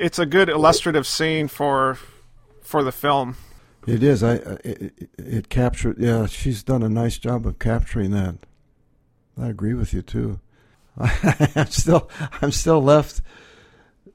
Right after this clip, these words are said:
Speaker 2: Uh, it was a big hit. Uh, I, I imagine it.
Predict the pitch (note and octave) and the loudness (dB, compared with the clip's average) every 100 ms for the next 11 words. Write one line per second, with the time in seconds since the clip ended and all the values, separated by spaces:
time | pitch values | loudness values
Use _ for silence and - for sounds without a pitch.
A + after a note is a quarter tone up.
0 | _ - G2 G2+ F#2 F2+ A#2 C#3 B2 A2+ | _ -10 -4 -2 -2 -2 0 2 2 6
1 | D#3 D#3+ A#2+ D#3 D3+ D3 - - G2 G#2 | 6 6 6 8 6 2 -8 -8 -4 -2
2 | F#2+ F#2 E2 E2 C#2+ D#2+ E2 F2 A2+ G2+ | -2 -2 -4 -6 -8 -12 -12 -4 -2 0
3 | A2+ A#2+ C3 C3+ B2 A#2 G#2+ | 0 2 4 2 0 -2 -4